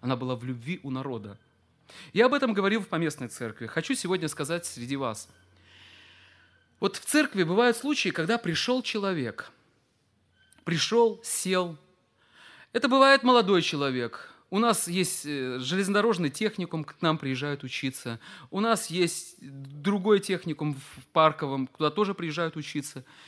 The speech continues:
Бывают, молодые люди приходят, сели на богослужение. Если я захожу, я стараюсь всегда увидеть, подойти, познакомиться, спросить, есть ли Евангелие,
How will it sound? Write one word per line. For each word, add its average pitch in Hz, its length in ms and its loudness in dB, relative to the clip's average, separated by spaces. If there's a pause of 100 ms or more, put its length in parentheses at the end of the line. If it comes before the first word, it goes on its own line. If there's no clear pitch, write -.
(140)
Бывают, 269 260 0
молодые 208 280 -2
люди 208 240 -6
приходят, 202 480 -12
сели - 280 -14
на 135 80 -10
богослужение. 113 720 -12 (1400)
Если 196 220 -4
я 202 60 2
захожу, 202 320 -4
я 170 120 0
стараюсь 180 400 -4
всегда 143 420 -6
увидеть, 175 400 -8
подойти, 143 320 -4
познакомиться, 139 880 -6
спросить, 139 480 -8
есть 190 240 -8
ли 117 80 -6
Евангелие, 139 640 -6